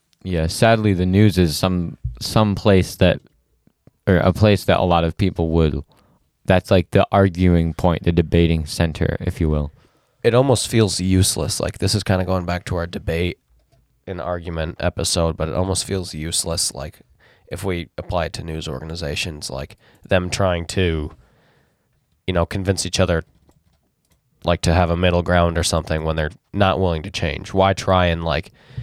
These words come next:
Speaker 2: throw in points from the other side to attract more people when, like, everyone's not willing to change their mind anymore? 'Cause we have pretty clear defined sides, I would say, right now.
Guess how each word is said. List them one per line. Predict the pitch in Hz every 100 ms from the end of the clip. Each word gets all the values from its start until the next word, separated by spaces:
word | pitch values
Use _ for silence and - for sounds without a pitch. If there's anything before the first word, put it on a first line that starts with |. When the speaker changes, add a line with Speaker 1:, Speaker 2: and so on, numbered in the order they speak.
| - _ - - _ _ _ _
Speaker 2:
throw | - 107 98
in | 92
points | 87 95 92 -
from | 92
the | 82
other | - 85
side | 90 - 90 92
to | 87
attract | - 80 -
more | 82
people | - 85 - 80
when, | 76 76
like, | - - - _
everyone's | 85 85 80 78 76 -
not | 78 80 69
willing | 60 57
to | 65
change | - - -
their | -
mind | - 67 67
anymore? | 67 - 65 57 - _ _ _ _ _ _ -
'Cause | - -
we |
have | 90 90 - _ - -
pretty | 107
clear | 98 - 98 95
defined | 85 - 90 87 85
sides, | - 80 80 85
I | 92
would | 90 90
say, | - 92
right | 92 90
now. | 95 101 104